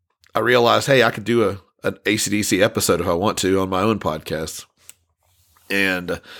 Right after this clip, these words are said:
I never did any Bon Scott albums on there. And I was just like, if we're gonna talk about an A C D C album,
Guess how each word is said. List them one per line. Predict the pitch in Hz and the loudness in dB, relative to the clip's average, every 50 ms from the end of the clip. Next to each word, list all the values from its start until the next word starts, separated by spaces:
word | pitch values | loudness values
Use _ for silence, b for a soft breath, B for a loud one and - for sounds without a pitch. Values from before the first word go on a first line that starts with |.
| B B B B B B B B B B B B B _ _ _ _ _ - | B B B B B B B B B B B B B _ _ _ _ _ -2
I | 117 123 | 0 2
never | 131 143 147 143 143 131 | 4 4 4 6 4 4
did | 110 120 123 113 | 4 4 2 4
any | 101 120 117 113 104 101 101 98 - - _ _ | 2 0 0 0 0 -2 -4 -6 -8 -16 _ _
Bon | - 92 - 113 107 104 101 101 98 | -10 -2 2 2 4 4 2 0 -2
Scott | - - - 107 107 104 - - | -4 -2 2 2 2 2 2 2
albums | 107 104 104 104 104 101 92 92 87 - | 2 2 2 2 2 -2 -4 -6 -8 -8
on | - 90 90 90 90 | -6 -6 -6 -6 -6
there. | 87 85 82 78 73 73 76 - | -6 -8 -6 -6 -8 -10 -10 -10
And | - 90 95 | -8 -6 -4
I | 101 104 | -2 -2
was | 104 107 101 | -2 -2 -4
just | 95 95 - - | -6 -8 -6 -6
like, | 90 87 87 - - | -4 -4 -6 -6 -8
if | 90 - | -8 -6
we're | 117 120 | -2 2
gonna | 147 147 131 | 2 2 2
talk | 107 - _ - - 123 117 - | 2 -2 _ 0 2 2 2 2
about | 127 107 113 107 | 2 2 4 4
an | 101 | 4
A | 104 107 | 2 0
C | 101 - 101 | 0 -2 -4
D | 80 101 120 117 | -4 -4 -4 -4
C | - 104 95 82 | -4 -4 -6 -6
album, | 82 85 85 85 92 98 104 101 | -6 -8 -8 -6 -8 -8 -10 -12